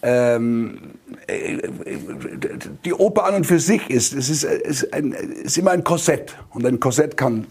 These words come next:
natürlich beengen, aber es stützt auch.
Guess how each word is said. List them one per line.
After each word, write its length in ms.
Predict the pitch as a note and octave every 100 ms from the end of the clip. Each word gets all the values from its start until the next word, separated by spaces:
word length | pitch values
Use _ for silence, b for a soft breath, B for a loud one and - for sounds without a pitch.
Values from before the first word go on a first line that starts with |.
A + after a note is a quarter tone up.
| -
natürlich 680 | E3+ D#3 - G3 E3+ - - - -
beengen, 640 | C#3+ - B2 C3 C#4+ C4+ - B B B
aber 340 | D3 E3 G3+ F#3
es 100 | -
stützt 440 | - A#3+ - -
auch. 300 | - -